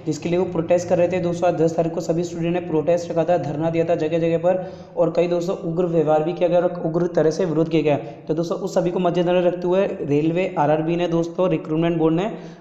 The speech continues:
आपकी सभी बातें मान ली गई है और दोस्तों, आपको जिस तरह का रिजल्ट चाहिए था, उस तरह का रिजल्ट दिया गया है दोस्तों। आपका ये भी बताया गया कि कितने मा-, कितने क्वेश्चन आपने अटेम्प्ट करे हैं दोस्तों, कितने क्वेश्चन गलत हैं, कितने क्वेश्चन सही है,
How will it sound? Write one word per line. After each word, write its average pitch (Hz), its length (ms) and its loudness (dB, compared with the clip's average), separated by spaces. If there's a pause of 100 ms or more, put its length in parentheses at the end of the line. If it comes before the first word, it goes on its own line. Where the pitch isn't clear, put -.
आपकी 151 260 0
सभी 170 200 0
बातें 165 220 4
मान 165 220 4
ली 175 100 2
गई 175 160 0
है 180 100 2
और 185 140 4
दोस्तों, 170 300 2
आपको 160 260 2
जिस 165 160 -2
तरह 170 140 4
का 180 120 2
रिजल्ट 170 260 2
चाहिए 160 160 2
था, 175 80 0
उस 170 120 -2
तरह 165 120 0
का 180 80 2
रिजल्ट 165 280 2
दिया 165 140 4
गया 165 80 4
है 165 80 2
दोस्तों। 165 340 -2
आपका 170 720 0
ये 151 120 2
भी 180 100 4
बताया 175 220 4
गया 180 120 2
कि 185 100 -2
कितने 180 320 0
मा-, 170 200 2 (180)
कितने 175 240 -2
क्वेश्चन 165 260 0
आपने 175 180 2
अटेम्प्ट 170 300 2
करे 170 140 4
हैं 175 100 2
दोस्तों, 175 300 0 (260)
कितने 180 240 -4
क्वेश्चन 175 260 -2
गलत 160 240 2
हैं, 185 120 0
कितने 175 220 -2
क्वेश्चन 175 200 -2
सही 170 180 2
है, 196 80 2